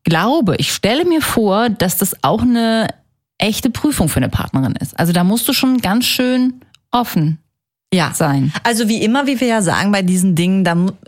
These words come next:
Speaker 2: also die Kommunikation ist alles und der Schlüssel. Also es ist ja toll, wenn man einen Fetisch hat, aber man muss auch offen darüber reden. Und ich finde eben auch, man muss auch offen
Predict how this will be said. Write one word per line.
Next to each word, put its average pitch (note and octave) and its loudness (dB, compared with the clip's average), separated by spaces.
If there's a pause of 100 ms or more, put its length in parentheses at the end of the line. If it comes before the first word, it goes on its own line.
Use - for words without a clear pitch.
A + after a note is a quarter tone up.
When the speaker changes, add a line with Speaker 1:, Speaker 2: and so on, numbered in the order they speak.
Speaker 2:
also E3 0
die D3+ 0
Kommunikation F#3+ 0
ist F#3+ -2
alles F3 0
und F#3+ 0
der E3 0
Schlüssel. F3+ 0
Also F3 0
es F3+ -2
ist F#3+ -2
ja F#3 0
toll, F#3+ 0
wenn F3 0
man D#3+ 0
einen F3 0
Fetisch - -2
hat, A#3 -2
aber F3+ 2
man E3+ 0
muss F3 0
auch - -6
offen E3 0
darüber D3 0
reden. F#3 0 (300)
Und F#3+ 0
ich G3 -2
finde F#3+ 0
eben D#3 0
auch, G#3+ 0
man G3+ 0
muss F3+ -2
auch F#3 -2 (420)
offen G#3+ 0